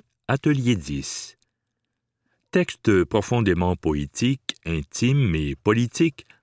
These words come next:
Alaapi fait entendre cinq jeunes femmes inuites qui témoignent et discutent de leur quotidien au cœur du Nunavik. Alaapi est une incursion humaine dans le Grand Nord,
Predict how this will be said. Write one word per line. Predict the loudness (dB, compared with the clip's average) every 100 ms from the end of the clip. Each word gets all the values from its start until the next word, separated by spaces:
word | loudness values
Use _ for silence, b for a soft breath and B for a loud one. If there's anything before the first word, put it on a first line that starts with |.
| -2
Alaapi | 0 4 4 4 2 0 -2 -2 -2 -4
fait | -2 0 2
entendre | 0 2 2 2 2 2
cinq | 2 0 0
jeunes | 2 2 2
femmes | 2 2
inuites | 2 2 2 0 0
qui | -2 -2
témoignent | 0 2 4 4 4 2 0
et | 0
discutent | 0 -2 -2 -2 -2 0
de | -2
leur | 0 -2
quotidien | -2 -2 -2 -4 0 0 -2 -2
au | 0 2
cœur | 2 0 0 0
du | -4 -2 0 0
Nunavik. | 0 0 0 -2 -6 _ -20 _ _ _ _ _ _ _ _ -6
Alaapi | -2 -2 -2 -2 -4 -8 -4 -2 0 -2 B B
est | 0 0 0
une | 0
incursion | 0 0 -2 -4 0 2
humaine | 2 2 2 2 0
dans | 0
le | 0 0
Grand | 0 -2
Nord, | -2 -2 -4 -12